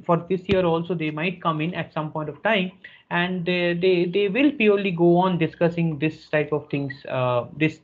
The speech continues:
topics in fact, uh, will come in handy to get through this company. So that is one of the idea. But if I consider, consider the market strategy and the, and the process that is involved.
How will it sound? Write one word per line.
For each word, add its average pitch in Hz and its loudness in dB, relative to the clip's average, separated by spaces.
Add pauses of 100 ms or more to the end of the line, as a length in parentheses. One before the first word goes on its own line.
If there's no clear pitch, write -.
(100)
topics 165 0
in 127 -2
fact, 123 -6 (340)
uh, 127 0
will 180 4
come 165 0
in 165 2
handy 143 -2
to 139 -8
get 139 -2
through 135 -4
this 127 -6
company. 107 -8
So 147 -6
that 156 -2
is 208 -2
one 170 0
of 165 0
the 175 -4
idea. 127 -2 (340)
But 214 4
if 254 2
I 339 6
consider, 247 4
consider 220 2
the 254 -6
market 160 -6 (260)
strategy 160 -4
and 143 -4
the, 156 -6
and 156 -4
the 165 -4
process 165 -2
that 156 0
is 143 -4
involved. 135 0